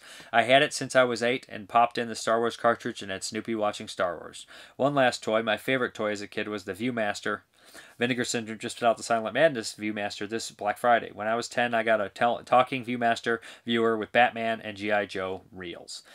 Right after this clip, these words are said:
Isimiso, uh, damn son, you really ripped the new one for The Invisible Man. I didn't think it's a bad movie, just don't like it. Um, I love that movie, but I understand your reasoning. The restaurant scene, I do agree, can quickly dispute the fact that she did it because cameras would have picked up the truth. Naked Blood is a great watch.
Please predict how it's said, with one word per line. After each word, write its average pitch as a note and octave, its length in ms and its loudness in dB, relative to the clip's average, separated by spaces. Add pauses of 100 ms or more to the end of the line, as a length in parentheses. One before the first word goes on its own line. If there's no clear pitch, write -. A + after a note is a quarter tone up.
(220)
Isimiso, A3 920 0
uh, C#3 180 8
damn D#3+ 300 2
son, D3 260 2
you D#3 100 -2
really D3+ 220 6
ripped D#3 220 2
the B2+ 100 -2
new D3+ 160 0
one B2+ 160 2
for B2 100 -6
The A#2+ 80 -4
Invisible A2+ 340 -4
Man. A#2 420 -2
I C3+ 100 4
didn't F3 160 4
think G#3 120 4
it's F#3 80 2
a F3+ 40 0
bad G3 160 10
movie, F#3+ 220 2
just D3 160 -4
don't D#3+ 160 8
like C#3 200 4
it. - 140 -10 (300)
Um, A#2 400 4
I D3 100 4
love D#3 220 8
that A#2 160 6
movie, A#2 220 0
but A#2 140 2
I A#2+ 60 6
understand B2+ 380 -2
your B2+ 100 -4
reasoning. F#2+ 400 -6
The G#2+ 80 -12
restaurant C3 400 2
scene, C3+ 180 -2
I A#2+ 80 2
do B2+ 200 0
agree, A#2+ 240 -4
can A2+ 160 -10
quickly C3+ 320 -4
dispute B2 340 -6
the B2 80 -8
fact A#2+ 240 4
that G2 100 -6
she C#3+ 160 -4
did C#3 300 4
it B2+ 140 2
because B2 380 -2
cameras C3+ 360 -2
would A#2 140 0
have - 80 -16
picked A#2+ 160 -4
up A#2+ 100 -2
the A#2 80 -6
truth. F2+ 320 -8
Naked B2+ 300 -4
Blood B2+ 180 6
is A2+ 100 -4
a A2 60 -2
great A#2 260 0
watch. A2 380 -2